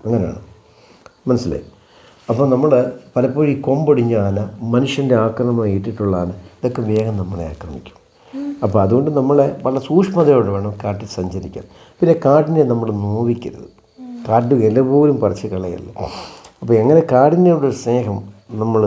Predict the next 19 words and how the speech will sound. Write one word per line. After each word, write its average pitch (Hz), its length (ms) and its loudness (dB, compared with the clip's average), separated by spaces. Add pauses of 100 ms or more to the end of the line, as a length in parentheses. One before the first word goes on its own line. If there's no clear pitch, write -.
തോന്നണം. 98 420 -4 (340)
അപ്പം - 180 -6
നമ്മൾ 117 240 2
കാട്ടിൽ 113 360 0
നിന്ന് 110 140 0
ഇറങ്ങിപ്പോലും 107 600 0 (800)
നമ്മുടെ 107 240 0
മനസ്സിൽ 101 440 -2 (120)
കാടുണ്ടാകണം. 98 760 -8 (560)
മനസ്സിലായി? 95 360 -8 (440)
അപ്പം - 300 -4
കാടുണ്ടെങ്കിൽ 147 720 4
മാത്രമേ 117 540 -2 (680)
നാടുള്ളൂ, 104 540 -4 (800)
കാടുണ്ടെങ്കിൽ 131 640 2
മാത്രമേ 107 560 -4 (800)
വെള്ളമുള്ളൂ, 117 680 2 (520)
കാടുണ്ടെങ്കിൽ 131 840 2
മാത്രമേ 110 520 -4